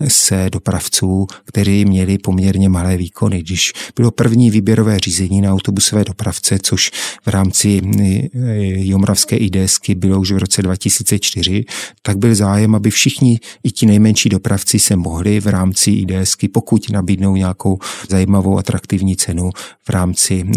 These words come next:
integrované dopravy na, eh, z těch rozsazích podílet. Proto tehdy byl už jenom pro první od-,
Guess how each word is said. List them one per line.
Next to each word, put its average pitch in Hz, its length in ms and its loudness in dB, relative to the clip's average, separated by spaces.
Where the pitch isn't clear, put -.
integrované 95 680 -2
dopravy 92 500 -2
na, 87 240 -2
eh, 113 180 -4
z - 140 -6
těch - 180 -4
rozsazích - 460 -2
podílet. 95 520 -2
Proto 117 280 2
tehdy 98 360 0
byl 95 320 2
už - 200 -2
jenom 104 200 4
pro 98 160 0
první 101 420 2
od-, 98 240 -4